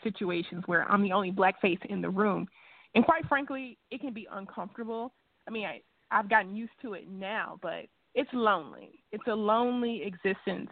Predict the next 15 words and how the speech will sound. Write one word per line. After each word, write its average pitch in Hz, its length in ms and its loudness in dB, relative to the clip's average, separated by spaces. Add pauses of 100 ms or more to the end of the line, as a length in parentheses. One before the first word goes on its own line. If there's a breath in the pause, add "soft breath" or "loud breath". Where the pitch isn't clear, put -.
It's - 140 -2
a 202 60 6
lonely 185 680 6
experience. 180 840 2 (580)
And 214 400 6
do 220 80 4
you, 269 240 8
do 233 120 0
you 269 180 4 (140)
feel 269 320 6
that, 226 480 -2
you 220 160 -6
know, - 400 -6 (220)
having 247 340 4
kids 202 420 -2